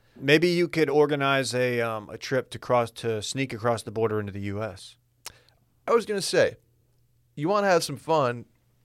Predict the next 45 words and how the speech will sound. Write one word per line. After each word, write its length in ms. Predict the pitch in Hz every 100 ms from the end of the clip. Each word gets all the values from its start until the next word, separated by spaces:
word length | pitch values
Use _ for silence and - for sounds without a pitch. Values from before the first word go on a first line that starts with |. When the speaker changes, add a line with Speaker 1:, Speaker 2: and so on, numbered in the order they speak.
| _
Speaker 2:
you're 160 | - 185
in 80 |
Ontario, 720 | 147 123 - 185 160 117 120 - _ _ _ _ _ -
hop 220 | - _
down 240 | 294 294 214
in 100 | 202
the, 240 | 196 180
uh, 200 | 170 -
the 100 | 165
old 160 | 160 156
Saint 240 | - 160
Lawrence 320 | 135 160 160 -
River. 320 | 180 131 - _ _
Maybe 200 | 139 175
go 140 | 208 208
off, 160 | 196
maybe 200 | - 208
go 120 | 277 381
fishing. 480 | - 180 - - -
Fishing 300 | - - 180
has 160 | 127 117
to 60 |
be 40 | 147
Speaker 1:
Where 60 |
does 160 | 170 170
that 60 | 143
Speaker 2:
allowed. 80 | 127
Speaker 1:
take 240 | 135 -
you? 80 | 110
Where 120 | 117
would 140 | 127 117
you 80 | 120
end 140 | 113
up? 160 | 104 98 _ _ _
Speaker 2:
Uh, 340 | - 143 147 143 -
you 180 | 139 151
would 120 | 151
end 120 | 147
up 140 | 139 143
in 160 | 127
Lake 220 | 120 131 -
Ontario. 600 | 113 107 - 127 104 50 - - _ -
If 60 | 120
Speaker 1:
Where? 160 | 131
Speaker 2:
you, 260 | 131 120